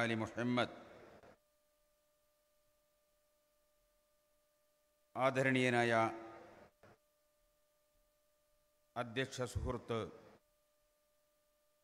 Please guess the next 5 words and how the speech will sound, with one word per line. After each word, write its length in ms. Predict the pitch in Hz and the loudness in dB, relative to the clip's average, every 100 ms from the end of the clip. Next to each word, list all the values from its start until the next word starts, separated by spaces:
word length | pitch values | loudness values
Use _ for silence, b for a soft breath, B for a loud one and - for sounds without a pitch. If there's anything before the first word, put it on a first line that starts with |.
| _ _ _ _ _ _ - - | _ _ _ _ _ _ -16 -4
സോളിഡാരിറ്റി 760 | 131 135 131 131 131 131 131 123 - | 0 2 4 4 2 -2 -2 -2 -4
പ്രസിഡന്റ് 600 | 123 120 131 120 117 113 110 - - 110 | -8 -6 -2 0 0 0 -2 -6 -10 -8
നഹാസ് 400 | 107 123 117 - 117 | -4 -2 -2 -4 -4
മാള, 180 | 120 120 113 - - - _ _ _ _ _ _ _ _ _ _ _ _ _ _ _ _ _ _ _ _ _ _ _ _ _ _ 120 113 | -2 -2 -4 -8 -20 -20 _ _ _ _ _ _ _ _ _ _ _ _ _ _ _ _ _ _ _ _ _ _ _ _ _ _ -8 0
ജമാഅത്തെ 480 | 131 143 143 143 | 4 6 6 2